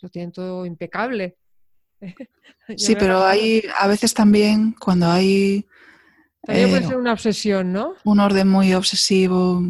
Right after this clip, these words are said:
Speaker 2: que tenga
Speaker 1: Sí.
Speaker 2: que haber mucha impecabilidad,
Speaker 1: Sí.
Speaker 2: eso también, pues, puede ser un reflejo, ¿no? De, de a lo mejor de falta de, de espontaneidad o de falta de
Speaker 1: También.
Speaker 2: libertad o de,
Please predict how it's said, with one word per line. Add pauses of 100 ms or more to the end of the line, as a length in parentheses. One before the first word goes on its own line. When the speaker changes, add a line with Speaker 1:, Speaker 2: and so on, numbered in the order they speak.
(200)
Speaker 2:
que
tenga
Speaker 1:
Sí.
Speaker 2:
que
haber
mucha
impecabilidad,
Speaker 1:
Sí. (720)
Speaker 2:
eso
también, (100)
pues,
puede
ser
un
reflejo,
¿no?
De, (1000)
de
a
lo
mejor
de
falta
de, (320)
de
espontaneidad
o
de
falta
de
Speaker 1:
También.
Speaker 2:
libertad
o
de,